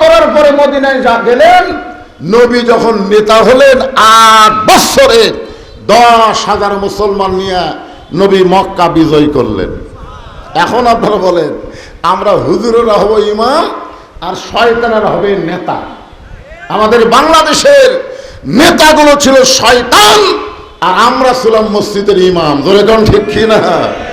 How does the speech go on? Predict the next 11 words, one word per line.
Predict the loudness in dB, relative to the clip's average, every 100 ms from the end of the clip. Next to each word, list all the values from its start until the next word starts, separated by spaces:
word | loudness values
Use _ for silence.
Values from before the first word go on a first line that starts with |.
| -14 -14 -14 -16 -14 -6 -4
আমাদের | -2 -2 -2 -2
দ্বারা | -2 -2 -2 -4 -6 -14 -20 -20 -20 -20 -8 -6
এই | -6
সাড়ে | -4 -2 0 0
পনেরো | -4 -4 -4 -4
বছর | -4 -4 -4
বলেন, | -4 -4 -6 -10 -18 -20 -20 -10
স্বাধীনতার | -6 -4 -4 -2 -2 -2 -2
পর | -2 -2
থেকে | -4 -2 -4 -8 -16 -16 -6 -4
আমরা | -2